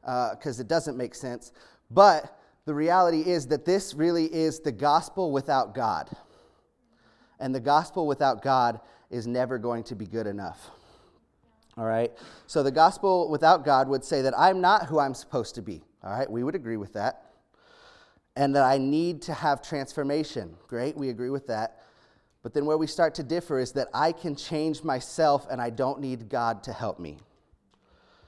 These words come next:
It says that our lives are broken and that we are going to try to fix ourselves up. The goal of secular salvation is to find your truest self,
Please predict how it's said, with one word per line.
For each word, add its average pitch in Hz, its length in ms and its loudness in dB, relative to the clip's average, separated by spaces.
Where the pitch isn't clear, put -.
It 123 120 -8
says 180 420 4
that 156 220 4
our 147 160 6
lives 165 320 6
are 185 120 0
broken 180 600 4
and 135 160 -2
that 127 120 -4
we 165 240 2
are 143 80 0
going 139 180 0
to 135 100 -8
try 143 280 2
to 131 60 -2
fix - 300 -6
ourselves 107 400 -2
up. - 400 -8
The 131 80 -4
goal 160 340 6
of 143 140 0
secular 170 360 0
salvation 147 680 0
is 123 180 -12
to 135 140 -8
find 139 420 0
your 127 100 -2
truest 170 540 -4
self, 143 420 0